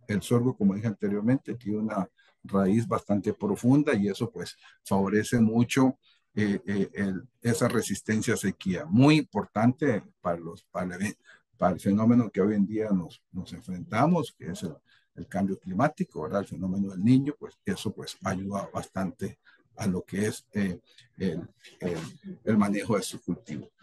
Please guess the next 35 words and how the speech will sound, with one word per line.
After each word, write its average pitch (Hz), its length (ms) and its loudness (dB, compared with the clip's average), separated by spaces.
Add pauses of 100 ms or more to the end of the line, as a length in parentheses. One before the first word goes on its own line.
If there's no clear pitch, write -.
(160)
Y 147 120 4
este 180 220 4
punto 180 500 4
que 110 120 -2
requiere 127 420 4
planificación 120 960 2
y 131 100 6
manejo, 131 520 0 (140)
para 110 220 -2
mí, 143 400 6
eh, 104 320 -2 (480)
lo 104 220 -4
considero 113 440 0
una 135 140 4
ventaja 143 500 2
porque 117 320 -6
esto 127 200 0
significa 147 680 0 (400)
que 160 280 4 (440)
el, 113 340 0
el 127 160 2
productor 156 580 2
va, 139 120 2 (200)
va, 127 100 0 (280)
está 147 400 4
obligado 113 720 4 (220)
a 104 160 -2
cosechar 139 580 -2
el, 110 300 0
el 98 120 -6
forraje 151 520 2
en 120 80 -2
su 95 160 -8
punto 127 400 4
óptimo. 92 420 -2